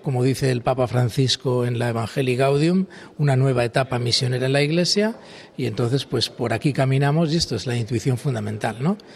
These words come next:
Es una, eh, constitución apostólica de reforma de la curia, pero es una constitución netamente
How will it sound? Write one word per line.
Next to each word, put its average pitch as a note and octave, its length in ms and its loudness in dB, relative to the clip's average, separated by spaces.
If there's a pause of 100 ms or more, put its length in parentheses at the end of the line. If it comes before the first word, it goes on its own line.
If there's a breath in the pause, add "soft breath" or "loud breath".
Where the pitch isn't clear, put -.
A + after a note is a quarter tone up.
(280 loud breath)
Es D3+ 140 0
una, C3+ 380 0 (460 loud breath)
eh, D3+ 160 -2
constitución C#3 600 0
apostólica C#3 680 0
de A#2 100 -4
reforma D3+ 460 0
de D#3 80 2
la D#3 100 2
curia, F#3+ 340 0
pero C3+ 160 0
es C#3 120 -2
una C#3+ 120 2
constitución C3+ 600 -2
netamente C3+ 580 0